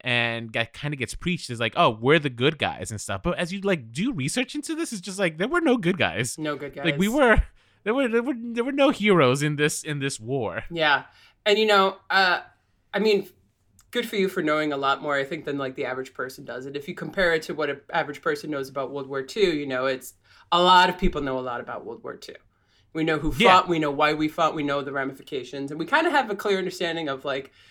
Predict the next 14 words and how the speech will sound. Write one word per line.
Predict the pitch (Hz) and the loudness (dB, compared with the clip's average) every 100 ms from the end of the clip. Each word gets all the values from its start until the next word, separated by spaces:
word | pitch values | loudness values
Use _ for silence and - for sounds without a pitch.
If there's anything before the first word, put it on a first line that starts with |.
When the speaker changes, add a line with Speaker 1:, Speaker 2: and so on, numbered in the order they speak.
| _ | _
Speaker 2:
there | 220 | 2
was | 226 226 | 4 4
some, | 190 156 - _ _ - | 4 4 -4 _ _ 0
there | 240 | 2
was | 285 | 2
kind | 311 294 | 2 2
of | 269 | 2
a | 226 | 0
good | 147 185 | 0 2
and | 190 | 2
a | - | 0
bad | 131 127 131 | -2 -4 -4
side | - - - - - - | -8 -6 -4 -4 -6 -6
<laughs> | - | -2